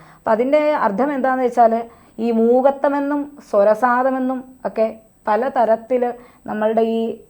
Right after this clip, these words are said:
നാക്കിന് കെട്ടനുഭവപ്പെടുന്നുണ്ട്. മൂകത്വം എന്ന് വെച്ചാൽ സംസാരിക്കാൻ പറ്റി, പറ്റത്തേയില്ല.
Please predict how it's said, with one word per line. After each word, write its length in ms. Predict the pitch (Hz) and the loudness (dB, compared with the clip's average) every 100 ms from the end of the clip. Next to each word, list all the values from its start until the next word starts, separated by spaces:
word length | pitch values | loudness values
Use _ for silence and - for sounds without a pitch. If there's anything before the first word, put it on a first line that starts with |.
| _ _ - | _ _ -8
നാക്കിന് 520 | 202 202 202 - 240 233 | -4 -4 -6 -8 -8 -4
കെട്ടനുഭവപ്പെടുന്നുണ്ട്. 960 | 190 - 208 190 196 190 180 180 170 165 | -4 -2 -4 0 -2 0 -2 -4 -8 -8
മൂകത്വം 380 | 185 202 226 | -6 -6 -6
എന്ന് 100 | 277 | -8
വെച്ചാൽ 220 | 285 302 240 | -6 -6 -6
സംസാരിക്കാൻ 540 | 220 247 254 269 277 269 | -6 -4 -4 -6 -6 -6
പറ്റി, 300 | 208 - 226 - | -6 -6 -10 -8
പറ്റത്തേയില്ല. 680 | - - 226 247 247 170 156 | -8 -6 0 2 2 0 -8